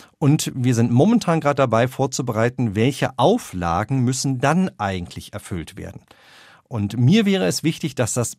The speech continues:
etwas weniger abstrakt technisch-juristische Auflagen sind, die natürlich auf dem Papier alle toll aussehen, sondern dass wir drüber reden, was muss wirklich von den Menschen erlebt werden.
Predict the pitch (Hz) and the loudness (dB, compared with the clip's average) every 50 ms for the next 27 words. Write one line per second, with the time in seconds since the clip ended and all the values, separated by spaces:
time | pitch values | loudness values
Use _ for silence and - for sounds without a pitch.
0 | _ _ _ 131 123 - 110 101 - 107 104 117 143 175 185 185 160 147 143 139 | _ _ _ -10 -6 -6 -6 -6 -6 -4 -2 0 2 2 2 2 2 2 2 2
1 | 151 - _ - 113 - - - - - - - 135 139 151 - _ _ - - | 0 -2 _ -6 -8 -6 -6 -8 -10 -10 -8 -2 -2 -2 -2 -2 _ _ -6 -4
2 | 139 131 - - 127 120 - - 101 101 117 127 127 - - 175 165 - - 175 | -4 -4 -2 -4 -6 -4 -4 -6 -4 -2 -2 -2 -2 -2 -6 -6 -4 -2 -2 -2
3 | 185 202 202 _ _ _ _ _ _ _ - 139 156 160 - - 156 147 143 165 | -2 -2 -6 _ _ _ _ _ _ _ 0 0 0 0 0 0 2 2 2 2
4 | 170 175 156 165 170 185 185 - - - 101 104 95 85 - - 95 90 92 87 | 0 -2 -2 -2 -2 -2 -2 -4 -6 -8 -8 -8 -8 -10 -8 -8 -8 -6 -6 -8
5 | - - - - - 110 101 - 117 95 - 95 - - - 113 110 117 - 95 | -8 -12 -18 -12 -12 -12 -8 -8 -8 -8 -8 -10 -12 -8 -6 -4 -4 -4 -4 -6
6 | 90 - - - 120 139 - - 165 160 - - 156 156 160 180 180 - - - | -8 -10 -6 -2 -2 -2 0 0 -2 -4 -2 -2 -2 0 0 -2 -4 -8 -16 -20
7 | - - - _ _ - 120 110 127 135 143 139 123 127 127 - - 127 - 104 | -20 -20 -20 _ _ -6 0 2 4 4 4 4 2 0 0 0 -4 -4 -4 0
8 | 107 107 98 92 101 110 123 143 151 160 170 170 - - _ _ _ _ _ 110 | 0 0 2 2 2 2 2 2 0 0 -2 -4 -8 -18 _ _ _ _ _ -14
9 | 101 92 131 151 - - - - 175 170 - - 107 107 127 127 - - - - | -2 0 0 0 0 -2 -4 -4 -4 -4 -4 -2 -2 -2 -2 -2 -4 -8 -6 -4
10 | 127 113 113 107 101 101 110 117 - - 117 - 123 120 113 113 139 160 160 - | -2 0 0 2 2 2 0 0 -2 -6 -8 -6 -4 -2 0 2 2 2 0 -2
11 | - - 87 90 101 95 90 87 80 98 113 160 220 - | -10 -14 -8 -4 -2 -2 -2 -2 -2 -2 -2 -2 -4 -6